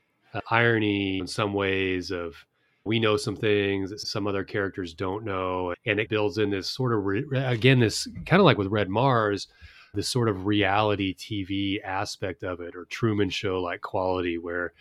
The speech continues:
you can imagine everybody around the world. There's some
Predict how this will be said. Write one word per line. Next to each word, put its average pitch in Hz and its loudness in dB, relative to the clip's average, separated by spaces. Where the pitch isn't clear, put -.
you 104 0
can 104 -2
imagine 101 0
everybody 98 0
around 92 -2
the 90 -6
world. 107 4
There's 95 -2
some 90 -10